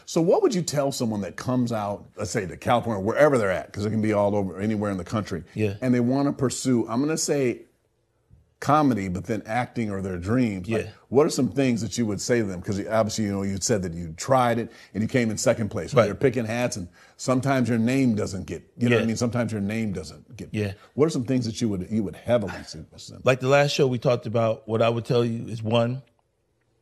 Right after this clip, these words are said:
Speaker 2: have a goal. You gotta have something that you're reaching for. You gotta be focused.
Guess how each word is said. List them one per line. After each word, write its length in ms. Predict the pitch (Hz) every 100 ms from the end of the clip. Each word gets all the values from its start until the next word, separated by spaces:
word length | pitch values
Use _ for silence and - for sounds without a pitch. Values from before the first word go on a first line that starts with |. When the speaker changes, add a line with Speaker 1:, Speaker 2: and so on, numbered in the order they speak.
| _ - _ _ _ _ _ _
Speaker 2:
have 420 | - - - 127
a 40 | 113
goal. 380 | 113 98 95 - - _ _ _ _ _ _ _ _ _ _ _ -
You 100 | 113
gotta 240 | 131 127
have 200 | 127 110
something 240 | - 110
that 160 | 113 -
you're 80 | 110
reaching 240 | 113 104
for. 280 | 101 104 101 110 _ _ _ _ _ _ _ _ _ _ - - _ -
You 80 | 113
gotta 140 | 107
be 60 | 104
focused. 600 | 123 107 117 117 -